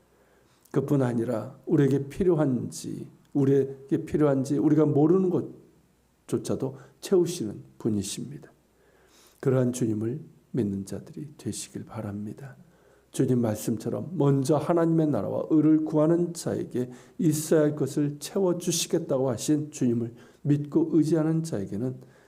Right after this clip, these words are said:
새로운 창조가 일어납니다. 그리고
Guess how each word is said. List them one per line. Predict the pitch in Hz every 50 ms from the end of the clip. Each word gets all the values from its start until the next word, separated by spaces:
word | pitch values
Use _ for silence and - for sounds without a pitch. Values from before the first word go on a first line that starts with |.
| _ _
새로운 | - - - - - - 113 110 110 117 139 - - _ -
창조가 | - - - 160 156 156 151 139 - - - - - _ _ -
일어납니다. | 135 110 107 101 123 139 117 101 98 113 120 120 123 - - - - _ _ _ _ _ _ _ _ _ _ _ _ _ _ _ _ _ _ _ _
그리고 | - 147 131 135 120 127 139